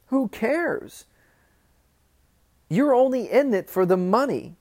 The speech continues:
and for the skill sets you're building. You need money for food and shelter, and you need to force yourself to do stuff you don't want to do to build character and discipline.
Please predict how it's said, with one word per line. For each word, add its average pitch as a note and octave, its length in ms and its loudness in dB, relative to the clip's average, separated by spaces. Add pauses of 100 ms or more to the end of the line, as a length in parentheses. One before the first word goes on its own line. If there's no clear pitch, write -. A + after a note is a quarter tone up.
(320)
and F#3 180 2
for G3+ 220 4
the E3+ 120 2
skill B3 460 0
sets - 380 0
you're C3+ 100 0
building. A#2 500 -2 (920)
You A#2+ 100 -4
need F#3 340 0
money G#3 180 2
for F3+ 140 -2
food G3 280 2
and A#3+ 100 -8
shelter, D3 560 -2 (540)
and D3+ 160 4
you F#3 80 2
need G3 180 0
to F#3+ 80 4
force G#3 340 0
yourself F3 380 0
to E3+ 80 -4
do E3 140 -4
stuff E3+ 240 -2
you D#3+ 80 -2
don't D#3+ 180 0
want D#3 160 -2
to D3+ 40 -2
do D3 220 2
to D3 120 -12
build B2+ 260 0
character D3 440 0
and B2 160 -8
discipline. - 600 -4